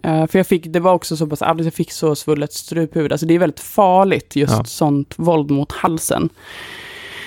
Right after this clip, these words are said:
Speaker 1: Eh, ja, men så här blå runt halsen. Alltså det var liksom riktigt otäckt. Eh, och jag så här, vill inte heller säga det liksom till min familj, för man vet,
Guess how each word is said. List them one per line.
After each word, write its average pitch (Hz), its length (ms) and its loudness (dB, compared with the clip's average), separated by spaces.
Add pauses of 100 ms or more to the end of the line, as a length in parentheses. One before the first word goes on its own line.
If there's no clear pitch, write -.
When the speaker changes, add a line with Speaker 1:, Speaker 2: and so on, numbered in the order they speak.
(360)
Speaker 1:
Eh, 151 600 -2 (480)
ja, 175 80 4
men 160 120 6
så - 120 -2
här 143 80 2
blå 151 460 4
runt 135 180 0
halsen. - 80 -2
Alltså 151 140 -2
det 156 60 2
var 156 80 4
liksom 147 440 -2
riktigt 151 360 -6
otäckt. - 520 -2 (480)
Eh, - 480 -6
och - 200 -2 (120)
jag 175 220 4
så - 140 0
här, - 300 2
vill 190 160 4
inte 170 160 2
heller 156 220 4
säga 165 480 4
det 170 80 4
liksom 151 280 2
till 160 120 2
min 147 120 4
familj, 196 360 0
för - 160 -4
man 202 120 2
vet, 185 220 -4